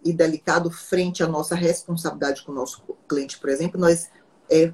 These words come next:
é, realizarmos uma proposta, um encaminhamento de uma tentativa de solução pacífica, sem uma judicialização,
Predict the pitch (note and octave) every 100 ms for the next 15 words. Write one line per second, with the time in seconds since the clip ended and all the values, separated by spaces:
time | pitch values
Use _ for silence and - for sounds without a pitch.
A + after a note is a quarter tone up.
0 | - D3+ D#3 E3+ F3 E3 D#3+ F3 E3 E3
1 | E3 D#3+ D#3+ C#3+ D3 - E3+ E3 F3 E3+
2 | D#3+ D3+ C#3 - - _ _ - E3 E3
3 | F3+ F3 F3 G3 F#3+ F#3+ - - - F3+
4 | F3+ - D#3 C#3 B2+ - F3 - - E3+
5 | E3 F3+ - G3+ - _ - F#3+ F#3 F3
6 | E3+ - A3+ C#4 G#3 - F#3 F3 D#3+ D#3
7 | - D#3